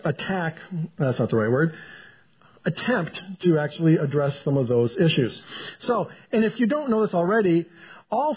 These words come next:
three campuses are on the same sermon series. So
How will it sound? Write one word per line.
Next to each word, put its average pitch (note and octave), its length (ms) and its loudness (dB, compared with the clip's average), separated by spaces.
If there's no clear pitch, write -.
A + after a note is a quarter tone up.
three B3+ 160 2
campuses F#3+ 560 0
are E3+ 80 0
on F3 80 2
the D#3 100 2
same F#3+ 300 2
sermon D#3+ 680 0
series. E3+ 420 0
So F3 440 -2